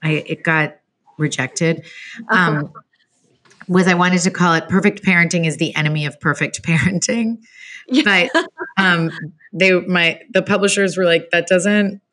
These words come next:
Speaker 1: that's not really gonna resonate." But so I landed on Perfect Parenting is the Enemy of Good Parenting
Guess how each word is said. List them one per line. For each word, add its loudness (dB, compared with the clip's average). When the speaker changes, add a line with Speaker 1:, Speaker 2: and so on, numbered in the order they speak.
Speaker 1:
that's -6
not -2
really 0
gonna -4
resonate." 0
But 0
so 0
I 2
landed 0
on 2
Perfect 0
Parenting -2
is -4
the -6
Enemy -4
of -12
Good -2
Parenting -2